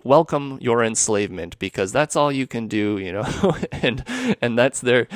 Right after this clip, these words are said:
like I say, that's in their best interest because that's how they control us. So it is good to know that if you, you know, disconnect from the news and a lot of those types of things, which are control mechanisms, when social media type things,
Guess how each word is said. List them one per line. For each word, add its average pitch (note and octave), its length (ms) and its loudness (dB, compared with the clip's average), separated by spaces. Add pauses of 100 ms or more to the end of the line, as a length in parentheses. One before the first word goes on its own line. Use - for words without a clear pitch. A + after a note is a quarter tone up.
(160)
like A#2+ 160 -4
I A2+ 60 0
say, G#2 200 0
that's A2 260 0
in B2 160 -2
their A#2+ 160 2
best A2 400 -2
interest A#2 460 -4
because G#2 280 -6
that's - 280 0
how G#2 160 -2
they G2 180 -2
control G#2 540 -2
us. - 380 -12 (440)
So B2+ 160 4
it C3+ 60 8
is D3+ 120 4
good D3 260 0
to C3+ 120 -2
know A#2+ 480 0
that G#2+ 420 -4
if A#2+ 360 -6
you, C3 420 0
you D3+ 140 -6
know, A2 100 -4
disconnect B2 800 -4
from A#2+ 320 -6
the G#2+ 100 -6
news G#2+ 600 -2
and G2+ 640 -4
a G2+ 80 -2
lot G2 240 2
of F#2 240 -6
those F#2+ 320 -2
types - 320 -4
of F#2 100 -10
things, B2 460 -8
which G2 200 -6
are F#2 120 -2
control G2+ 400 -4
mechanisms, G#2 720 -8
when G2 180 -10
social G#2 400 -2
media A2 360 -4
type - 260 -6
things, B2 340 -4